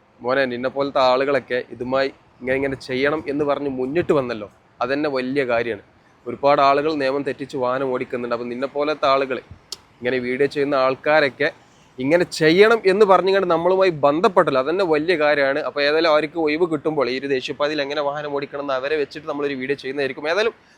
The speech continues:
ആർ ടി ഒ ഡിപ്പാർട്ട്മെന്റിന്റെ വക എന്തായാലും വീഡിയോ ഉണ്ടാകും. ഏതായാലും ഗതാഗത വകുപ്പും ആർ ടി ഒ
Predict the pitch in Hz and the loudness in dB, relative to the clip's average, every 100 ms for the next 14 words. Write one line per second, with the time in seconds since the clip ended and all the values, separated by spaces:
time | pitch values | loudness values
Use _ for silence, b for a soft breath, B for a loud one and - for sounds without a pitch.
0 | b 165 175 208 208 202 220 208 226 220 | b 4 6 4 2 2 0 2 -2 2
1 | 226 196 202 196 - _ 170 175 202 214 | 4 6 6 4 0 _ -10 -6 0 2
2 | 202 170 160 175 180 156 156 131 - - | 0 0 2 4 4 4 2 2 -4 0
3 | 175 214 214 185 202 208 220 220 220 190 | 2 2 4 6 8 8 6 6 4 6
4 | 240 220 202 180 214 | 6 8 6 6 4